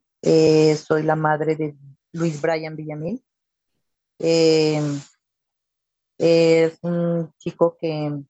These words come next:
a sus veintiséis años decide, eh, terminar con su vida el cuatro de diciembre del dos mil diecinueve. Mm, él también, eh,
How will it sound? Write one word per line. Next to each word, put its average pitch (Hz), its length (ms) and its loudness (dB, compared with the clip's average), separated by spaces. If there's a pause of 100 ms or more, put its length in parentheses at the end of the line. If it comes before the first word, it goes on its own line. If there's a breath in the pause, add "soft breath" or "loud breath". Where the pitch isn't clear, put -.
(120)
a 156 100 -8
sus 151 200 -8
veintiséis 156 580 0
años 165 340 -2 (920)
decide, 160 960 4 (160)
eh, 151 520 2 (460)
terminar 160 480 2
con 160 180 -2
su 156 140 -10
vida 170 400 0 (840)
el 156 160 0
cuatro 165 280 0
de 170 140 6
diciembre 160 420 -4
del 160 140 0
dos 147 160 -4
mil 147 160 -8
diecinueve. 156 540 -4 (1200)
Mm, 175 720 0 (500)
él 196 260 -2
también, 175 800 -2
eh, 165 380 2